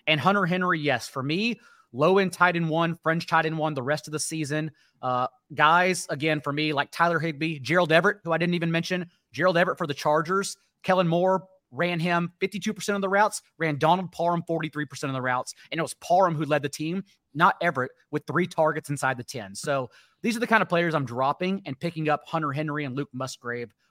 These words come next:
for. Saints at the Panthers, the first of two Monday Night Football games since the N F L hates our personal lives. And it's interesting for the New Orleans passing attack because the moment J C Horn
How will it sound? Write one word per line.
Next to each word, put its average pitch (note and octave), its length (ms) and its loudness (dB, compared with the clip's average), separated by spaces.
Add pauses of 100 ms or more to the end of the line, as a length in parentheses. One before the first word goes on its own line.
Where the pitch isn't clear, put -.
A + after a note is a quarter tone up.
(180)
for. G#2+ 440 -6 (680)
Saints - 600 2
at F#3 120 4
the F#3 80 -2
Panthers, D3 640 -2
the C3+ 100 -8
first A3+ 340 2
of A3 120 0
two G3+ 500 0 (300)
Monday E3 380 2
Night F3+ 240 4
Football D3+ 300 4
games C3 480 -2 (120)
since D3 180 -8
the C3+ 100 -4
N D#3+ 80 2
F E3+ 140 0
L D#3+ 140 4
hates D#3 280 -4
our D3+ 80 2
personal C#3 420 -4
lives. F#2 540 -8 (260)
And E3 340 4 (200)
it's E3+ 200 -4
interesting A#3 540 2
for G3+ 140 -4
the D3+ 100 -2 (240)
New E3+ 200 0
Orleans F#3+ 320 2
passing E3 440 0
attack C3+ 380 -4
because C3 480 -2 (500)
the E3+ 60 0
moment A#3 380 6
J A3+ 160 6
C G#3+ 180 0
Horn B2 480 0